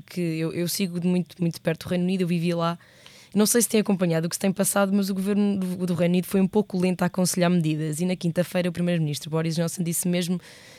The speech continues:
que havia, que estavam a estudar a hipótese de como não começaram logo, pronto, a atacar como, como, como Itália, a fechar tudo,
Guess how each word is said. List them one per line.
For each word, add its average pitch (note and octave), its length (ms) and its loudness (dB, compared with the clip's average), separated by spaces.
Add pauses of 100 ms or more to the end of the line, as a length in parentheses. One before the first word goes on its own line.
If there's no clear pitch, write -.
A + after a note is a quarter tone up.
que - 100 0
havia, F#3 220 -2
que - 80 -6
estavam A#3 240 2
a - 20 4
estudar E3 200 0
a E3 80 4
hipótese G3 380 2
de G3 60 0
como B3 240 4
não G#3 140 4
começaram D#3+ 540 0
logo, E3 400 2
pronto, G#3 240 0
a - 20 0
atacar E3+ 360 -2
como, D3+ 300 -4
como, D3 320 -4
como D3 240 -2
Itália, F3 540 2
a - 20 -2
fechar F3+ 220 -2
tudo, G#3 260 -2